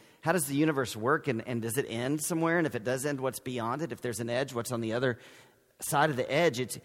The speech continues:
it's a crazy thing to contemplate, but just because it's hard to contemplate does not mean that it is not true.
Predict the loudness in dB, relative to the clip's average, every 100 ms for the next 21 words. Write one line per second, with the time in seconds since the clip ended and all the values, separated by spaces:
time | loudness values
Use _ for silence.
0 | -8 -2 0 0 -2 2 4 4 4 2
1 | 2 2 2 -2 2 2 2 0 -2 2
2 | 0 0 -2 -2 -2 -2 0 2 2 2
3 | 0 0 -2 0 0 0 -6 -6 -6 -6
4 | -8 -14 _ _ _ _ _ _ _ _
5 | -10 2 4 6 4 4 2 0 0 -2
6 | 0 2 2 0 -6 -6 -2 0 0 -4